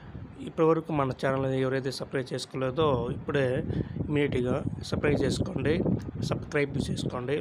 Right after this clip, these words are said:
లైక్ చేయండి, షేర్ చేయండి. ఎందుకంటే నేను చేసే ప్రతి వీడియో మీకు నోటిఫికేషన్ ద్వారా ముందుగా మీకు చేరుతుంటాయండి. అప్పుడు మీరు ముందుగా మీరు చూడవచ్చు. So, ఈ విషయంలోకి వెళ్తే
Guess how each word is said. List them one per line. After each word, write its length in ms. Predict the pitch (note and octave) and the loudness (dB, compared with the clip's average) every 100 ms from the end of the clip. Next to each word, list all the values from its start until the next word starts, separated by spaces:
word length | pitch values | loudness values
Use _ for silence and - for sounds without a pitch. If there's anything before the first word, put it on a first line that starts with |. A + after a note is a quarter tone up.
| C#3+ | 0
లైక్ 260 | C3 - | -2 -2
చేయండి, 260 | C3+ B2 C#3 | -4 -2 -2
షేర్ 280 | C#3+ C#3+ C3+ - | -2 -2 -2 -2
చేయండి. 380 | B2+ A#2 A2+ A#2+ - | -4 -4 -4 -4 -4
ఎందుకంటే 340 | C3 C#3 C#3+ D3 | -4 -2 0 2
నేను 120 | C#3 B2+ | 2 0
చేసే 160 | C#3 - | -2 -4
ప్రతి 220 | C3+ C#3 | -8 -6
వీడియో 360 | B2+ C#3 C#3+ C#3 | -4 -2 0 -2
మీకు 220 | B2+ B2 | -2 -4
నోటిఫికేషన్ 600 | B2+ C3+ C#3 C#3 B2+ - | -2 -2 -2 -2 -2 -2
ద్వారా 240 | A#2+ B2 D#3 F#3+ - - - A2 | -4 0 -2 -2 -10 -12 -8 -2
ముందుగా 300 | C#3 C#3+ D3+ C#3+ | 2 4 4 4
మీకు 240 | C3 E3 G3+ A3+ - - - | 0 0 -2 -4 -12 -18 -2
చేరుతుంటాయండి. 840 | C#3 A#2+ - A#2+ B2+ A#2 A#2 C3+ F#3 - - - | -2 -2 -6 -6 -4 -4 0 2 2 2 0 -2
అప్పుడు 180 | - C#3+ | -2 0
మీరు 180 | C3+ C3 C3 | 0 0 0
ముందుగా 260 | C3+ C#3 D3 | 2 4 4
మీరు 300 | C#3 C3 F#3 G#3 - G3+ | 2 2 0 -2 -6 -4
చూడవచ్చు. 480 | G#3 C3+ - B2+ A#2 - - - - - | 0 0 -2 -6 -8 -10 -6 -6 -6 -4
So, 80 | D#3+ C3+ | 0 0
ఈ 40 | B2+ | 0
విషయంలోకి 420 | - E3 D3+ C3 | -2 0 2 0
వెళ్తే 300 | B2 - E3+ | -2 2 4